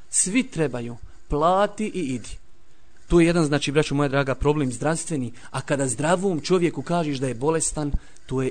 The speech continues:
itekako, to itekako velike posljedice ostavlja na njega. Kada zdravom čovjeku kažeš: "Ti si bolestan", ti njega psihički slomiš. A s druge strane, ako takva osoba bude bolesna,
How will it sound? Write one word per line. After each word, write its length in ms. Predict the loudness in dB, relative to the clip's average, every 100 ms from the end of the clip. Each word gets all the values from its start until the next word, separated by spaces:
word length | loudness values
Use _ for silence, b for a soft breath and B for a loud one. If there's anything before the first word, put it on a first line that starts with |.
| -4
itekako, 680 | -4 -4 -2 -2 -2 -2 -2
to 160 | -2 -2
itekako 500 | -2 -6 -4 -2 -2
velike 320 | -2 -2 -2 -2
posljedice 440 | -2 -2 -4 -4
ostavlja 300 | -4 -6 -6
na 120 | -6
njega. 220 | -8 -10 -12 b b
Kada 180 | -4 -2
zdravom 440 | 2 4 6 4
čovjeku 320 | 4 4 4
kažeš: 260 | 0 -2 0
"Ti 120 | 0
si 160 | 0 2
bolestan", 580 | 0 0 0 -6 -8 -12 -14 -14 b b b
ti 120 | -2
njega 240 | 0 0 0
psihički 560 | -2 0 0 -2 -2
slomiš. 580 | -4 -4 -8 -8 -8 -8 -10 B B B B
A 100 | -6
s 40 | 0
druge 280 | 2 4 4
strane, 380 | 6 6 6
ako 200 | 2 0
takva 320 | 0 0 6 6
osoba 320 | 6 4 4
bude 360 | 8 8 6
bolesna, 560 | 4 2 0 -2 -4